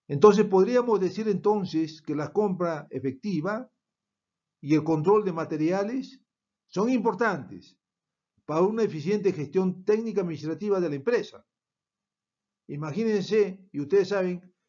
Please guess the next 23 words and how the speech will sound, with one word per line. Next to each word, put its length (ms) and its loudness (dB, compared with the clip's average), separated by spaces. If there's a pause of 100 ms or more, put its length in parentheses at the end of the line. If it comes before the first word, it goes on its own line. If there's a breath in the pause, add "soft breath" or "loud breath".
(280)
cuántos 400 0
proyectos 400 0
fracasan 720 -4 (680)
porque 360 -2
no 120 0
hay 100 0
materiales, 880 -4 (240)
no 500 0
se 100 0
hizo 180 0
un 60 -4
buen 160 -2
presupuesto, 920 -4 (1300)
no 160 0
se 140 0
cuentan 280 -2
con 120 -4
los 100 -4
materiales 600 0
en 80 -6
el 100 -10
mercado 380 -4
local, 560 -2